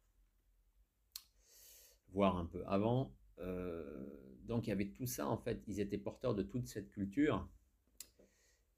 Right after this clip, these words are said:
Et, euh, quand on parlait avec eux, bien sûr, ils disaient : «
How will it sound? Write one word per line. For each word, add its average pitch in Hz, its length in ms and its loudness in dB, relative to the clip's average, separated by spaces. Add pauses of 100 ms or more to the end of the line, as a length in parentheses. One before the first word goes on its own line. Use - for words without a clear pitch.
(160)
Et, 135 360 6
euh, 98 160 4
quand 110 300 2
on 101 60 2
parlait 113 340 4
avec 101 300 6
eux, 135 80 6
bien 110 180 4
sûr, 131 380 0
ils 95 180 0
disaient : « 98 280 2